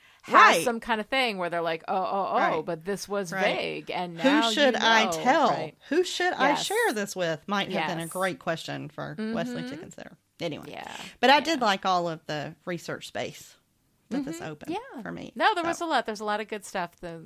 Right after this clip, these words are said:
Speaker 1: questions to be asked there.
Speaker 2: Yeah.
Speaker 1: Yeah.
Speaker 2: Yep. So we end with some broodiness, um,
Speaker 1: Mm-hmm.
Speaker 2: 'cause we got some darkness coming, so I'll brood. <laughs>
Speaker 1: Okay.
Speaker 2: Uh, loyalty brings us to Dark Wesley, and what more could you possibly want in an episode of television?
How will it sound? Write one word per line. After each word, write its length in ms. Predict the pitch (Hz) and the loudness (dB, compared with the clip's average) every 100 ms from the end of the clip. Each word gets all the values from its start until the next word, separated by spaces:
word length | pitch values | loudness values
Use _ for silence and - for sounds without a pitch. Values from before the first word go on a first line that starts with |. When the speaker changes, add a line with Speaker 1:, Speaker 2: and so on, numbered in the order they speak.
| 165 | -8
Speaker 1:
questions 540 | 180 175 - 170 - | -6 -6 -10 -14 -14
to 100 | - | -14
be 140 | 160 | -12
asked 380 | - 156 147 - | -10 -10 -10 -14
there. 200 | - - - | -12 -12 -10
Speaker 2:
Yeah. 280 | - - | -10 -10
Speaker 1:
Yeah. 180 | - - - _ - | -14 -16 -20 _ 0
Speaker 2:
Yep. 340 | 226 233 _ - - - - _ | 2 2 _ -20 -20 -20 -20 _
So 400 | - 294 277 277 | 6 8 10 8
we 200 | 294 277 | 4 2
end 360 | 262 254 262 | 2 2 2
with 360 | 247 240 226 226 | -2 -2 -2 -4
some 200 | 233 220 | -6 -6
broodiness, 800 | 202 208 196 190 185 202 - - - _ | -4 -6 -6 -6 -6 -6 -10 -16 -20 _
um, 120 | 214 | -6
Speaker 1:
Mm-hmm. 360 | 190 175 175 - | -2 -2 -4 -6
Speaker 2:
'cause 200 | - 190 | -8 -8
we 80 | 202 | -6
got 140 | 196 | -4
some 120 | - | -6
darkness 400 | 190 180 170 180 | -6 -6 -6 -10
coming, 300 | - 180 180 | -6 -6 -6
so 100 | 175 | -4
I'll 160 | 165 185 | -2 -2
brood. 380 | 185 175 175 - | -2 -2 -4 0
<laughs> 40 | - | 2
Speaker 1:
Okay. 400 | 226 - 294 392 - 415 - - | 4 4 2 2 -6 -12 -14 -6
Speaker 2:
Uh, 200 | - 214 208 | 6 6 8
loyalty 460 | 226 269 294 302 | 8 8 6 -2
brings 300 | 262 247 262 | -4 0 0
us 200 | 262 262 | 0 -2
to 100 | - | -2
Dark 240 | 269 277 277 | 2 2 4
Wesley, 400 | 285 285 269 254 | 2 2 0 2
and 120 | 254 | 4
what 180 | 254 262 | 4 2
more 240 | 247 247 | 0 -2
could 120 | 254 254 | -4 -4
you 40 | |
possibly 400 | 262 254 277 294 | 4 4 4 0
want 300 | 262 311 294 | 4 6 6
in 100 | 247 | 4
an 100 | 269 | 2
episode 260 | 277 269 294 | 0 0 -2
of 80 | 294 | 2
television? 560 | 330 359 302 226 160 | 2 4 2 0 -4